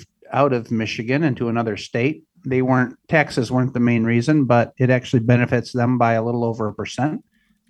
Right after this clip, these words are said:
um, for their state tax. So they're moving into a state where it's around three percent for taxes instead of the four and a quarter. So should you move? I don't justify moving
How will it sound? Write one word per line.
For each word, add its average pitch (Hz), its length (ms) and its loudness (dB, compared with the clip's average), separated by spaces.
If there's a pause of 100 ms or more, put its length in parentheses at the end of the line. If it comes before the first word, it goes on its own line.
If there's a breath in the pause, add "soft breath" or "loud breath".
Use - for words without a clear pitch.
(120)
um, 110 260 0
for 113 140 -4
their 107 120 -4
state 101 300 -6
tax. - 320 -8
So 110 120 -2
they're 107 200 -4
moving 127 260 0
into 117 260 -2
a 101 40 0
state 117 300 -4
where 110 160 0
it's - 320 -10 (340)
around 104 320 -10
three 240 180 0
percent 104 480 -6
for 104 100 -10
taxes 101 440 -8
instead 101 280 -8
of 98 100 -10
the 95 80 -14
four 101 200 -8
and 98 100 -10
a 95 40 -16
quarter. 123 380 -2
So - 220 -20 (280)
should 214 240 2
you 202 60 2
move? 196 380 0 (160)
I 147 120 4
don't 139 220 0 (340)
justify 123 640 2
moving 127 880 6